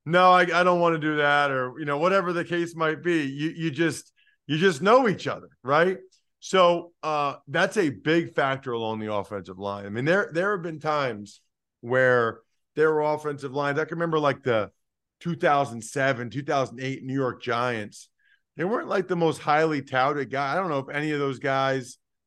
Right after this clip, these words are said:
were really Pro Bowl guys. Maybe Chris Nee went to one, but as a unit, boy, they worked so well together. They just,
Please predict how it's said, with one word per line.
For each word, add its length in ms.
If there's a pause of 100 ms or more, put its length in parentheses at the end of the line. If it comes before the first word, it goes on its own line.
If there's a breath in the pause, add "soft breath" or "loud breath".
(140)
were 100
really 220
Pro 380
Bowl 300
guys. 440
Maybe 240
Chris 400
Nee 220
went 220
to 60
one, 220
but 220
as 260
a 80
unit, 560 (720)
boy, 240
they 160
worked 380
so 260
well 320
together. 580
They 180
just, 580